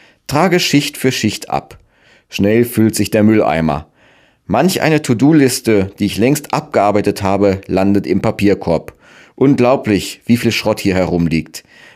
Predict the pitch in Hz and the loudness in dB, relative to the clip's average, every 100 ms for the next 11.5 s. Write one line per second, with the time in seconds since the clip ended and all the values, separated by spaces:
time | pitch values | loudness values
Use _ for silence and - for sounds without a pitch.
0 | - 165 180 185 - 151 165 113 107 98 | -2 0 2 0 0 0 0 -2 0 0
1 | 123 139 117 - 104 104 - - 107 120 | 0 -2 -4 -6 -4 -4 -4 -4 0 0
2 | 117 107 - 101 131 113 82 85 85 80 | -2 -4 -4 -2 -2 0 -2 0 0 -2
3 | - - - - - _ - 101 104 92 | -6 -18 -20 -20 -20 _ -8 -2 -2 0
4 | 95 104 92 104 92 80 73 78 - - | 0 2 2 2 2 -2 -2 -6 -6 -10
5 | _ _ _ - 104 - - - - - | _ _ _ -6 -4 -4 -8 -12 -10 -4
6 | 117 123 - 101 - 92 82 73 - - | -2 0 0 -2 -2 -6 -4 -6 -8 -20
7 | _ _ _ _ _ _ _ - 135 214 | _ _ _ _ _ _ _ -6 -2 0
8 | 196 165 190 165 160 143 - 110 80 - | 2 2 0 -2 -2 -2 -2 -2 -2 -8
9 | - _ _ _ _ - 127 - - 123 | -18 _ _ _ _ -4 -2 -2 -2 0
10 | 151 151 120 123 110 104 117 76 95 95 | -2 -2 -2 0 0 0 -2 -2 0 2
11 | 98 85 82 - - | 0 0 -4 -6 -18